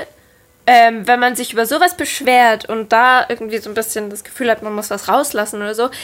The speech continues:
fällt es mir auch leichter, das in Anführungszeichen zu akzeptieren. Also wenn sich jemand über so einen Missstand aufregt,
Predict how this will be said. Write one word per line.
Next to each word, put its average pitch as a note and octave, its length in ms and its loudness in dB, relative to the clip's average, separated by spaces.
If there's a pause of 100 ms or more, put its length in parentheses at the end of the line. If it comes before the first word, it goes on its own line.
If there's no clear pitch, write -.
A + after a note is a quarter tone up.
(200)
fällt C4+ 220 0
es C4+ 120 -6
mir B3+ 200 2
auch A#3+ 120 -2
leichter, A#3+ 720 2 (400)
das A3+ 380 0
in G#3 120 -4
Anführungszeichen A3+ 480 -2
zu C4 100 -6 (180)
akzeptieren. A3+ 840 0
Also F#3+ 280 -2
wenn G3 160 -2
sich G3+ 160 -10
jemand G3 220 -2
über F#3+ 140 -2
so F#3+ 100 -2
einen F#3 180 0
Missstand F#3+ 640 -2 (260)
aufregt, G3 540 -2